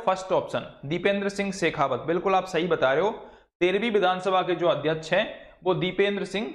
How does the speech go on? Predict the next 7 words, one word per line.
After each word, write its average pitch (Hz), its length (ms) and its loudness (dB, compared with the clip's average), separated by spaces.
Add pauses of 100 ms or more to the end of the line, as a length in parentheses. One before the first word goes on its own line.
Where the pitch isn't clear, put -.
शेखावत 160 680 0
हैं। - 180 -12
ठीक 180 200 -2
है, 254 80 2 (560)
तेरहवीं 190 260 2
विधानसभा 135 540 2
के। 120 160 -8